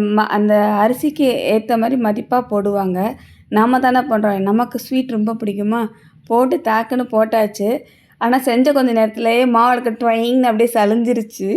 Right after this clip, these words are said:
Finally ரெண்டு மாவிளக்கும் ரெடி பண்ணியாச்சு. இன்னி கோயிலுக்கு போகிறதுக்கெல்லாம் எடுத்து வச்சிடலாம். எப்பவும் வருஷ வருஷம் வந்து காலையில தான் போவோம். அஞ்சரை மணிக்கு கிளம்புனோம்னா ஏழு மணிக்கெலாம் ஆறாவேலுக்கு போயிடுவோம்.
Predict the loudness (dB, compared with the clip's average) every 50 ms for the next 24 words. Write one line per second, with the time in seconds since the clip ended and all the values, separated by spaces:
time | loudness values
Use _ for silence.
0 | 0 -2 -2 -2 -6 _ _ _ _ _ -4 -2 2 4 4 4 4 4 2 2
1 | 2 2 2 2 0 2 2 2 2 0 0 -2 -2 -2 -2 -2 0 -2 -4 -4
2 | -6 -6 -4 -4 -4 -4 -4 -6 -6 -8 -4 -2 -2 -2 -2 -4 -4 -2 0 2
3 | 2 2 0 -2 -4 -6 -6 -6 -8 -6 -4 -2 -2 -2 -4 -4 -4 -4 -4 -4
4 | -4 -6 -10 -10 -8 -6 -6 -6 -8 -8 -14 -20 _ _ _ _ _ -4 -4 -2
5 | 0 2 2 2 2 0 -2 -2 -4 0 0 0 -2 -2 -4 -4 -2 -2 -2 -2
6 | -4 -6 -8 -10 -4 -2 -2 -2 -2 -2 -2 -2 -2 -4 -4 -4 -4 -4 -2 0
7 | 0 0 0 0 -2 -2 -2 -2 -2 0 0 -2 -2 -2 -4 -6 -6 -4 -6 -6
8 | -6 -6 -4 -4 -6 -6 -8 -16 -20 -20 -20 _ _ -2 0 0 2 0 0 -2
9 | -4 -4 -4 -4 -2 -2 0 0 0 -2 -2 -6 -6 -6 -6 -4 -2 -2 -2 -2
10 | -4